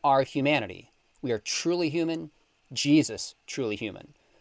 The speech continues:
But he is qualitatively distinct from us and is the one true God in human flesh, that through the Holy Spirit, we can partake of what Jesus did on the cross for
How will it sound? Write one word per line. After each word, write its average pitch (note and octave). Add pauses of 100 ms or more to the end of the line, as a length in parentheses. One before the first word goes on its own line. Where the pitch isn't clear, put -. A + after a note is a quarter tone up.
(140)
But C3+
he F#3
is A#2+
qualitatively D#3
distinct A#2+
from G2
us - (300)
and C#3
is C3+
the C3+
one D#3
true D3
God B2+
in B2
human A2
flesh, G#2 (360)
that F3+
through G3
the E3
Holy C#3+
Spirit, - (540)
we F#3
can D#3
partake E3+
of C#3
what C#3+
Jesus C#3+
did C3 (160)
on G#3
the E3+
cross C#3+
for B2+